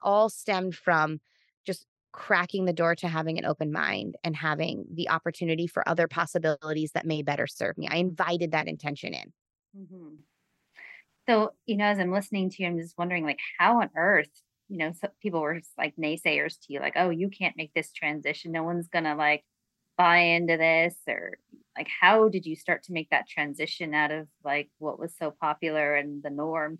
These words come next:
Speaker 2: to, like, what you're doing now?
Speaker 1: Well, it's the same thing that I did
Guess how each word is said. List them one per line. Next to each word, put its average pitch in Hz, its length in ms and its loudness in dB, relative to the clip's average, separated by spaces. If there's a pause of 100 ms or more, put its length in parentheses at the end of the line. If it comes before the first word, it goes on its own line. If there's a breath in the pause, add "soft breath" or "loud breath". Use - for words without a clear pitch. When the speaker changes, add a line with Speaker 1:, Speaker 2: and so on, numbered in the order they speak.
Speaker 2:
to, 127 340 -10 (720)
like, 147 200 -6 (640)
what 160 220 -2
you're 151 140 -2
doing 131 300 -6
now? 143 420 -2 (960)
Speaker 1:
Well, 262 100 4
it's - 120 -8
the 233 80 0
same 247 320 0
thing 254 220 0
that 208 140 0
I 190 140 0
did 170 460 2